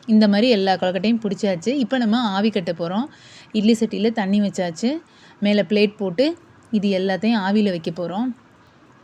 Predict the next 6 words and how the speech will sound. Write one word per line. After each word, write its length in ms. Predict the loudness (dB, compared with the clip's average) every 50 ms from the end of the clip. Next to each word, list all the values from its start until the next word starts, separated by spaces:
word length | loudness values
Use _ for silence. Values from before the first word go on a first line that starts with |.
| _ _ _ _ _ -8 -4
இது 120 | -2 -2
மார்னிங் 360 | -2 0 2 4 6 6 6
பிரேக்ஃபாஸ்ட்டுக்கும் 680 | 4 2 0 -2 -2 -2 -2 -2 -2 -4 -2 0 0 0
எடுத்துக்கலாம். 500 | 0 0 -2 -4 -4 -2 -4 -4 -6 -8 -12 _ _ _ -20 -20 -20 -20 -14 -10
நல்ல 260 | -8 -4 0 0 2
ஹெல்த்தி. 460 | 2 2 2 0 0 -2 -2 -2 -2